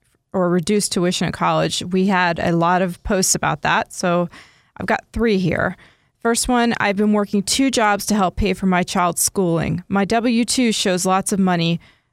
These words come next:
but it's about sixty-five to seventy hours a week. And you want free school for children because their family can't afford it. Work harder and maybe the child will do the same, Peter. And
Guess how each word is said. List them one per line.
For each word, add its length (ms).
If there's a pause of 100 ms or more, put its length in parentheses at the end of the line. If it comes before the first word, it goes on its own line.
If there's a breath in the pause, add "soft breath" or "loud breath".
(140)
but 100
it's 160
about 240
sixty-five 640
to 80
seventy 420
hours 280
a 60
week. 400 (100)
And 160
you 120
want 240
free 220
school 300
for 180
children 460
because 260
their 140
family 400
can't 240
afford 340
it. 180 (340 soft breath)
Work 240
harder 440
and 240
maybe 260
the 140
child 420
will 140
do 200
the 100
same, 640
Peter. 500 (840 soft breath)
And 480